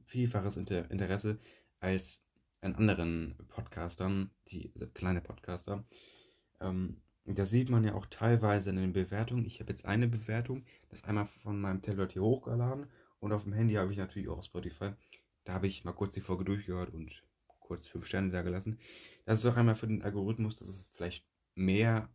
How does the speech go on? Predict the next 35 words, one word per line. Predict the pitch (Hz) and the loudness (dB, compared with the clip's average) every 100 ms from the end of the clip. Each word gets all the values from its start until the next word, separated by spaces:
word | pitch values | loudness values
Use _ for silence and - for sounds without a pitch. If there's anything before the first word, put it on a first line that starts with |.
| _ | _
auf | 95 92 | -8 -8
Spotify | - 110 107 104 - 98 98 - _ | -6 -4 -4 -4 -4 -4 -6 -10 _
angezeigt | - 139 190 - 175 180 - | -6 -4 -6 -10 -12 -12 -8
wird. | 127 156 - - _ _ _ _ - - _ | -6 -6 -8 -18 _ _ _ _ -20 -20 _
Ich | - | -6
weiß | 110 127 | -4 -2
ja | |
nicht, | 123 - | -2 -4
ob | - _ | -12 _
Podcasts | - - - 117 120 - | -14 -12 -6 -4 -4 -6
einem | 107 98 | -6 -4
empfohlen | 92 - - 131 95 80 | -4 -6 -10 -4 -4 -4
werden, | 87 95 | -4 -4
was | 98 - | -4 -6
man | 98 98 | -4 -2
mögen | 98 107 98 | 0 0 -2
könnte. | - 80 76 - - _ _ _ _ _ - | -8 -12 -12 -14 -16 _ _ _ _ _ -12
Weil | 90 | -4
das | 110 120 - | -2 -2 -2
wäre | 113 | 0
dann | 107 | 0
ja | 107 | -2
für | - | -4
mich | 107 117 120 | -4 -4 -6
sehr, | - - 110 107 | -12 -6 -2 -2
sehr | 95 85 | -2 -6
hilfreich. | 87 87 - 95 110 120 _ _ _ _ _ _ _ _ | -6 -8 -10 -10 -10 -10 _ _ _ _ _ _ _ _
Obwohl, | - 85 | -8 -6
anders | 82 80 | -4 -6
geht | - 90 | -4 -2
das | 73 | -2
ja | - | -6
auch | - | -8
gar | - 117 | -8 -10
nicht. | - - | -12 -20